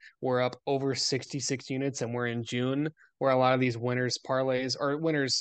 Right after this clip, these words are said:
podcasts, no disrespect to them, are trying to break even. And a lot of those winners picks, when they put ten units on ten guys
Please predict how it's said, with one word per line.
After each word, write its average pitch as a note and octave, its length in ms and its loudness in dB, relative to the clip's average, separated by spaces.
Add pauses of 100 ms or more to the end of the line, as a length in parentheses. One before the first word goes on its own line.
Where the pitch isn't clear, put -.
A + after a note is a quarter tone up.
(120)
podcasts, C3 520 -2
no C#3 140 -2
disrespect D#3 540 -2
to E3 80 4
them, B2 260 -2 (360)
are A#2 60 -6
trying B2+ 260 0
to B2 60 0
break C3 280 0
even. C3+ 240 2
And A2+ 80 -2
a - 20 -4
lot B2 180 -2
of B2+ 60 -2
those B2 160 0
winners C#3 300 -2
picks, A#2 260 -4
when A#2 100 -6
they A2 120 -2
put - 260 -2
ten C3+ 240 0
units C#3 340 4
on A#2 200 -4
ten C#3 220 0
guys B2+ 520 -2